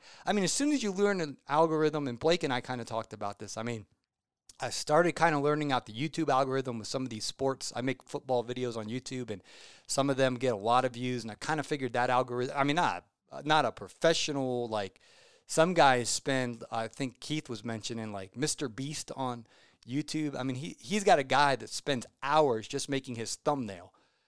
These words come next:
And, I mean, it's, uh, it's absolutely crazy. He's the guy that gives away, like, you know, hundreds of thousands of dollars on his videos and has blown up. And he really, you know, I mean, he's all about that algorithm. And so for me, it's hard to,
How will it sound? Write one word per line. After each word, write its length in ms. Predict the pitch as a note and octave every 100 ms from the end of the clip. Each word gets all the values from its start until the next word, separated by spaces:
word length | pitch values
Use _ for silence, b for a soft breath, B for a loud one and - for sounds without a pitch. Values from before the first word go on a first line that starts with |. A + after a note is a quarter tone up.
| _ _
And, 400 | C3 B2+ A#2 A2 G#2+
I 80 | D#3+
mean, 140 | F3+
it's, 140 | F3 D#3+
uh, 140 | D#3+
it's 140 | E3+ E3
absolutely 640 | C#3+ C#3 - B2+ A2 A2 _
crazy. 280 | - B2 A2
He's 260 | C#3 C3+
the 60 | B2+
guy 200 | A#2+ A#2+
that 140 | G#2+
gives 180 | A#2 A#2
away, 300 | A2 A#2 A#2
like, 260 | G2+ F#2+ - - _ _ _
you 140 | - G#2+
know, 80 | F2 _ _
hundreds 280 | C3+ B2+ A2+
of 60 |
thousands 360 | - A2 A#2 A2+
of 80 | G2+
dollars 400 | G#2+ G#2+ A2 G2+
on 120 | G#2
his 140 | G2+ F#2+
videos 480 | A2+ A2+ A2 G#2+
and 220 | G2 F#2+ G#2
has 160 | G#2+
blown 340 | F#2 A#2+ B2 C3+
up. 240 | C#3+ - B B B B
And 160 | A#2+ B2+
he 220 | E3+ E3
really, 640 | C3+ C#3+ D#3 D3 B2 G2+ _ _ _ _ _
you 140 | B2+
know, 220 | F2 F#2 _ _
I 60 | C3+
mean, 160 | C3
he's 120 | D3 D3+
all 160 | D3
about 240 | B2+ B2 B2
that 120 | G#2+
algorithm. 540 | G#2+ A2 F#2 F2 F#2
And 100 | G#2+
so 280 | - C3+ A#2 b b b -
for 60 | D#3+
me, 180 | A3+
it's 140 | F3 C#3
hard 500 | - D#3+ E3 C#3+ - -
to, 200 | -